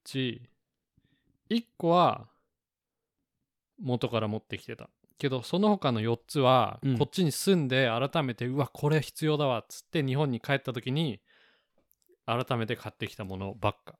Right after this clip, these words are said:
Speaker 2: あー、俺は、一個は持ってきてた。
Speaker 1: おー。
Speaker 2: で、実はもう一個も持ってきてたけど、たまたま持ってきてたって感じ。
Speaker 1: あー。
Speaker 2: そんなにレアとは知らずに、
Speaker 1: うんうんうん。
Speaker 2: 持ってきてて、みんなからコメントされて、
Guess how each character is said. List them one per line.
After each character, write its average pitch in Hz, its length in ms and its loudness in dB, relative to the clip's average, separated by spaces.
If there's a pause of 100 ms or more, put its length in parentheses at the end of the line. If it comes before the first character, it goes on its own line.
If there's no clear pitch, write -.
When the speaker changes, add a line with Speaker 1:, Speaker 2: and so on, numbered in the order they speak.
(160)
Speaker 2:
あ 117 680 -2
ー、 - 40 -20 (180)
俺 160 260 6
は、 143 500 4 (1200)
一 226 280 -2
個 208 80 6
は 165 60 8
持 131 100 -2
っ - 40 -6
て 120 140 -8
き - 60 -16
て 107 100 -10
た。 - 160 -18 (460)
Speaker 1:
お 113 300 -2
ー。 - 20 -
Speaker 2:
で、 175 220 6 (440)
実 202 180 0
は 226 40 6
も 233 100 4
う 285 60 4
一 - 60 -4
個 - 120 -2
も 196 100 4
持 170 120 6
っ 175 40 2
て 185 220 0
き - 120 -14
て 220 120 -4
た 202 160 -2
け 190 160 -2
ど、 185 400 2 (180)
た 180 120 2
ま 185 120 4
た 175 140 0
ま 160 120 0
持 113 100 -6
っ - 20 -14
て - 140 -14
き - 80 -20
て 101 100 -12
た - 80 -16
っ - 40 -18
て - 120 -20
感 - 140 -20
じ。 - 100 -20 (300)
Speaker 1:
あ 110 840 -2
ー。 - 40 -20
Speaker 2:
そ 185 100 4
ん 190 80 6
な 190 120 8
に 185 140 6
レ 190 160 10
ア 165 100 8
と - 140 -2
は 123 100 2
知 156 160 0
ら 151 100 4
ず 135 120 0
に、 165 120 4
Speaker 1:
う - 20 6
ん - 40 6
う 120 40 4
ん 117 380 0
う - 20 2
ん。 107 40 0
Speaker 2:
持 135 80 0
っ - 20 -14
て - 180 -2
き - 80 -16
て 143 140 -2
て、 156 380 0 (360)
み 156 120 4
ん - 20 6
な 156 100 4
か 151 100 2
ら 139 100 2
コ 147 120 0
メ 143 100 4
ン 143 60 2
ト 139 80 -2
さ 151 140 0
れ 131 100 0
て、 170 380 2